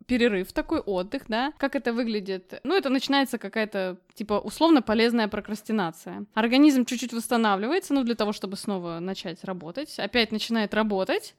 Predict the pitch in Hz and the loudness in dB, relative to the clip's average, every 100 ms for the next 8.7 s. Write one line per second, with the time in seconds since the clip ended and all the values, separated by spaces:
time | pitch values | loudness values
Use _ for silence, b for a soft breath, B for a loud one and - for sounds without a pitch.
0 | - 214 247 208 - 226 226 226 214 190 | -4 0 2 2 0 -2 2 4 2 0
1 | 208 196 202 - - 190 180 170 180 196 | -4 -6 -8 -8 -6 -4 -4 -4 -6 -4
2 | 190 185 180 180 190 202 208 202 196 196 | -4 -4 -8 -8 -10 -6 -4 -4 -6 -8
3 | - 453 508 - 330 381 285 247 - 208 | -6 -6 -4 -2 0 2 2 -2 -4 -4
4 | 170 - 214 220 285 - 277 269 - 240 | -4 -6 -6 -4 -2 -2 -2 -2 -4 -2
5 | 240 269 247 240 247 240 247 320 539 - | 0 -2 -2 -2 -2 0 0 2 2 0
6 | 220 - 190 196 196 185 - 190 185 - | -4 -10 -8 -8 -6 -8 -8 -14 -14 -12
7 | 190 180 - - 196 185 180 180 180 226 | -12 -12 -16 -8 -6 -6 -6 -6 -4 0
8 | 294 226 175 180 247 254 190 | 0 0 -2 -4 -2 -2 -2